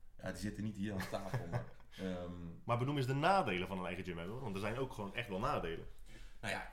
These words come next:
Speaker 1: je hebt, eh, veel meer kosten dan wanneer je bijvoorbeeld gewoon een ruimte huurt, eh, bij een Basic Fit of bij een andere sportschool. Dus de, de, de kosten stijgen aanzienlijk. Daar moet je wel iets tegenover zetten. Eh, maar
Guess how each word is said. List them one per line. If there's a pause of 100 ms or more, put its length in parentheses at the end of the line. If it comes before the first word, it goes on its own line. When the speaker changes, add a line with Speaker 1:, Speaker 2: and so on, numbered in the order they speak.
Speaker 1:
je
hebt,
eh,
veel
meer
kosten
dan
wanneer
je
bijvoorbeeld
gewoon
een
ruimte
huurt,
eh,
bij
een
Basic
Fit
of
bij
een
andere
sportschool.
Dus
de,
de,
de (120)
kosten
stijgen
aanzienlijk. (260)
Daar
moet
je
wel
iets
tegenover
zetten. (520)
Eh, (380)
maar